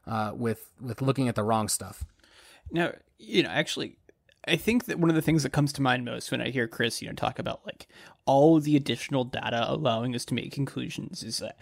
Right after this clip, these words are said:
Speaker 2: I feel like very, very often, um, we are making, uh, twice as many conclusions as we probably are allowed to based off the data in front of us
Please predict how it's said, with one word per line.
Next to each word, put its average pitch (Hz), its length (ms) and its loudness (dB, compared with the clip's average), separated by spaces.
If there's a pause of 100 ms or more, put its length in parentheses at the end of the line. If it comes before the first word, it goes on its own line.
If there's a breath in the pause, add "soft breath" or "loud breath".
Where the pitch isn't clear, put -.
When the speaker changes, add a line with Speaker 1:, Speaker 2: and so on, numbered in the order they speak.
(280 loud breath)
Speaker 2:
I 147 80 8
feel 196 280 4
like 190 220 6 (120)
very, 156 360 8
very 131 540 2
often, 113 500 -2 (720 loud breath)
um, 104 280 0 (300)
we 147 260 8
are 165 80 12
making, 143 600 6
uh, 107 220 -4 (260 loud breath)
twice 165 400 8
as 143 200 6
many 139 260 6
conclusions 143 640 2
as 127 120 -6
we 123 100 0
probably 127 440 2
are 113 140 2
allowed 117 460 -2
to 185 180 4
based 123 280 2
off 123 140 0
the 127 80 0
data 113 220 2
in 104 100 -4
front 120 220 0
of 147 80 2
us - 320 -2